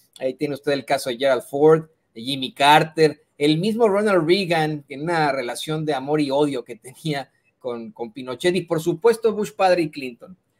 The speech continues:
Todos ellos estuvieron muy, muy cerca de intervenir Chile, una vez más,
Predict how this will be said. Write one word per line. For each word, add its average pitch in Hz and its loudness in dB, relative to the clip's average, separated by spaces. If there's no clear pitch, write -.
Todos 254 8
ellos 254 -2
estuvieron 220 0
muy, 294 -2
muy 277 -2
cerca 214 0
de 180 -2
intervenir 156 -6
Chile, 165 -4
una 180 4
vez 170 4
más, 143 -6